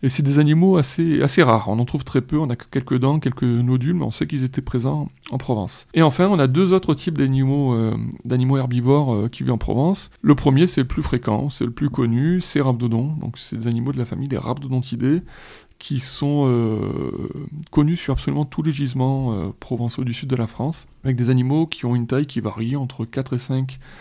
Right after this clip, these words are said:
mètres de longueur, mais on a des spécimens qui peuvent atteindre jusqu'à sept mètres. C'est un peu l'équivalent de nos vaches,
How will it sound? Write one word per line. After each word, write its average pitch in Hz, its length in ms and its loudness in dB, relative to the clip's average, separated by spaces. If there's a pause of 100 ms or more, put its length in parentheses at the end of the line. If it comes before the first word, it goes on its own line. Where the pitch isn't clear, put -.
(280)
mètres 131 180 4
de 127 80 0
longueur, 127 400 2
mais 127 120 2
on 131 120 4
a 156 60 4
des 156 80 2
spécimens 131 420 0
qui - 140 -6
peuvent 110 180 -2
atteindre 131 280 -2
jusqu'à 131 240 -2
sept 131 260 -4
mètres. - 280 -6
C'est - 180 4
un 139 40 8
peu 175 120 8
l'équivalent 160 500 6
de 135 100 2
nos 135 140 8
vaches, 120 400 2